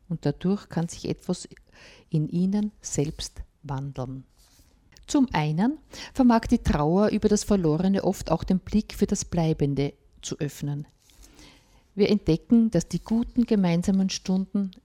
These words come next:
mit der anderen Person nicht einfach durchgestrichen sind. Und selbst wenn die Beziehung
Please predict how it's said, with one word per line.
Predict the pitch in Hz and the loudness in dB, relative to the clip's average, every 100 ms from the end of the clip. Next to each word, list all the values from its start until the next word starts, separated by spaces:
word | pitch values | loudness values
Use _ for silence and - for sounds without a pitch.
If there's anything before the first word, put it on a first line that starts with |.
| - | -4
mit | 180 - | -4 0
der | |
anderen | 156 151 165 170 | -2 0 -2 -2
Person | 175 170 - 175 175 - _ _ _ _ 170 | -2 -4 -4 -4 -6 -10 _ _ _ _ -2
nicht | 156 143 | 0 0
einfach | 151 151 - | -2 -2 -4
durchgestrichen | 202 208 - 202 - 151 - 147 | -4 -4 -4 -6 -6 -8 -6 -10
sind. | - 139 - - _ _ - - - | -8 -10 -10 -20 _ _ -20 -20 -6
Und | - 247 | 0 4
selbst | 247 240 - - 202 | 6 6 0 -6 2
wenn | 214 | 4
die | 214 | 4
Beziehung | 226 214 - 240 247 | 2 0 0 2 4